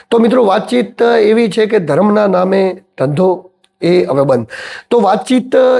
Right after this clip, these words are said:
એવી હતી કે ધર્મના નામે ઘણી બધી જગ્યાએ આ કોઈ સરકારે કર્યું અને આ સરકારે કોઈ સારું કર્યું કે આ કોઈ સરકારની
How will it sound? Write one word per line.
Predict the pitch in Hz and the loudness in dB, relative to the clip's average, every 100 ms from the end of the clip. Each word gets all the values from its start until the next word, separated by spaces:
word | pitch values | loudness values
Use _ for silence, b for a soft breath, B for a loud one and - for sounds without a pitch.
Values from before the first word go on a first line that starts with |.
| - | 0
એવી | 226 269 | 0 2
હતી | 202 202 226 247 | 0 0 0 -2
કે | 240 254 | -2 -4
ધર્મના | 156 147 220 240 240 | -2 -2 0 2 2
નામે | 233 240 | 2 2
ઘણી | 220 185 311 | 0 0 2
બધી | 202 139 | 2 0
જગ્યાએ | 127 120 123 - - _ _ _ _ - - | -4 -6 -10 -16 -20 _ _ _ _ -20 -10
આ | 147 | -4
કોઈ | 220 | 0
સરકારે | 180 185 175 202 220 208 | 0 0 0 0 0 0
કર્યું | 202 214 220 220 - | 0 2 0 -2 -4
અને | 170 - | -2 0
આ | 185 | 0
સરકારે | - 175 190 196 | -2 -4 -2 -2
કોઈ | 196 202 | 0 -2
સારું | - 156 202 | 0 0 0
કર્યું | - 208 214 208 | 2 2 2 0
કે | 196 | -2
આ | |
કોઈ | 190 202 | 0 -2
સરકારની | - 175 - 196 208 | -2 -4 -2 0 0